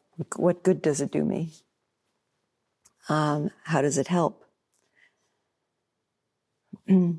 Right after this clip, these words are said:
And, and the reason why the Buddha emphasized this, and, and, and really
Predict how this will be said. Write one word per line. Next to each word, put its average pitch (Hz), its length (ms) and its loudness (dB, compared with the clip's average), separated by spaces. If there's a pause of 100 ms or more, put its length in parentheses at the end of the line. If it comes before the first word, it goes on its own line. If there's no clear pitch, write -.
(2500)
And, 202 480 4 (320)
and 202 120 6
the 208 60 6
reason 254 400 4
why 190 460 6
the 160 100 2
Buddha 180 260 4
emphasized 165 680 0
this, 147 340 -2
and, 165 300 0
and, 170 300 2
and 180 180 4
really 202 540 4